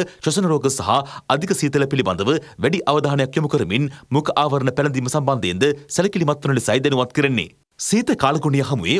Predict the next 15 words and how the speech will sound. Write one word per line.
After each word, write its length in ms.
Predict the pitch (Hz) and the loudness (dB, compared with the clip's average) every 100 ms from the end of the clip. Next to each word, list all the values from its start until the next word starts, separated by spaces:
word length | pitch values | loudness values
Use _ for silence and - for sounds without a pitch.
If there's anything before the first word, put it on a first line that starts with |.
| - | 0
උතුරු 200 | 147 233 | 0 2
නැගෙනහිර 320 | 135 139 139 135 | 0 0 0 2
පළාත් 200 | 127 127 | 0 0
තුළ 140 | 113 82 | -2 -2
මියගිය 300 | 80 110 135 | 0 2 2
සතුන්ගේ 380 | 156 139 127 117 | 0 -2 0 0
සංඛ්‍යාව 440 | 135 151 - - 139 135 - - | 0 0 -2 0 0 -2 -8 -2
එක්දාස් 380 | 139 139 240 220 | -2 0 0 0
හයසිය 240 | 160 143 113 | 0 0 -2
හැටක් 220 | 139 120 | -2 -2
දක්වා 280 | 120 - 165 | -2 0 0
ඉහළ 220 | 151 190 147 | 0 0 0
ගොස් 140 | 139 | -2
ඇති 220 | - 120 92 | -4 -4 0
බව 160 | 127 | 0